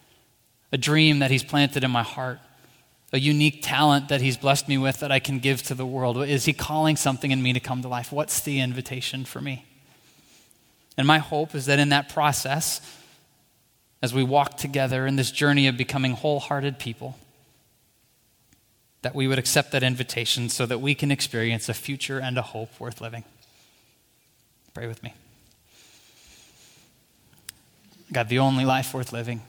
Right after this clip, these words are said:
<laughs> though we try so many others, is the life of, uh, walking intimately with you. And so often that looks different than what we think it should or what we thought it might or what we hope it would.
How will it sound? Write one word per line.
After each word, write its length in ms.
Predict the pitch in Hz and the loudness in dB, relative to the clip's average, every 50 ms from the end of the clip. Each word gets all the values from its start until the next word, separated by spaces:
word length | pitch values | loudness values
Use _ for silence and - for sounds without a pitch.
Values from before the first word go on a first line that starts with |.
| - - - - - - - - - - | -14 -12 -10 -10 -10 -10 -12 -16 -18 -20
<laughs> 560 | _ _ _ _ _ _ - - - _ - | _ _ _ _ _ _ -20 -20 -20 _ -8
though 160 | 131 123 123 | -6 -4 -2
we 140 | 127 127 123 | 0 0 0
try 280 | - - 135 120 123 123 | 0 -2 -2 -4 -4 -4
so 220 | - - 131 127 | -4 -4 -4 -2
many 280 | 139 139 143 139 135 127 | 0 0 0 0 0 -2
others, 440 | 120 120 123 120 120 - - - - - _ _ _ _ _ _ _ - 147 147 | -4 -6 -8 -10 -10 -12 -14 -16 -18 -20 _ _ _ _ _ _ _ -16 -14 -12
is 140 | 139 143 - | -12 -12 -14
the 100 | - 131 | -12 -8
life 380 | 127 127 127 131 127 - - | -6 -4 -4 -4 -6 -8 -12
of, 300 | 139 143 139 135 - - - _ - - - - _ _ _ _ - | -12 -14 -14 -14 -14 -16 -16 _ -20 -20 -20 -20 _ _ _ _ -18
uh, 120 | 160 143 139 | -16 -14 -10
walking 380 | 139 147 135 127 - 127 131 | -6 -6 -4 -2 -2 -2 -2
intimately 520 | 127 127 123 - 135 127 123 - 139 127 127 | -2 -4 -4 -4 -4 -6 -6 -6 -6 -8 -8
with 200 | 127 123 - 117 | -8 -10 -14 -16
you. 80 | 117 - - - _ _ _ _ _ _ _ _ _ _ _ _ _ _ _ _ _ _ - | -20 -20 -20 -20 _ _ _ _ _ _ _ _ _ _ _ _ _ _ _ _ _ _ -8
And 100 | 127 110 | -6 -4
so 160 | - - 131 | -2 2 4
often 300 | 131 131 123 - 127 120 | 4 4 4 2 0 -2
that 160 | 120 120 - | -2 -2 -2
looks 200 | 123 113 - - | -4 -6 -8 -6
different 360 | - 131 127 - - 123 120 | -6 -4 -4 -2 -4 -4 -4
than 160 | - 117 117 117 | -4 -4 -4 -4
what 100 | 120 - | -4 -6
we 100 | 127 120 | -6 -8
think 240 | - 123 120 110 | -8 -8 -8 -8
it 100 | - - | -8 -8
should 340 | - - - 120 123 123 117 | -8 -8 -8 -8 -10 -10 -8
or 80 | 117 117 | -8 -8
what 160 | 120 107 104 | -8 -8 -8
we 120 | 123 123 | -8 -10
thought 220 | 117 - 113 117 120 | -6 -6 -6 -4 -6
it 80 | 120 | -6
might 280 | 107 120 127 127 123 123 | -8 -10 -10 -10 -8 -8
or 60 | 131 | -6
what 120 | 131 113 120 | -6 -6 -6
we 80 | 135 | -6
hope 200 | 120 131 135 - | -8 -8 -10 -10
it 80 | - - | -12 -14
would. 180 | 120 123 123 | -14 -14 -16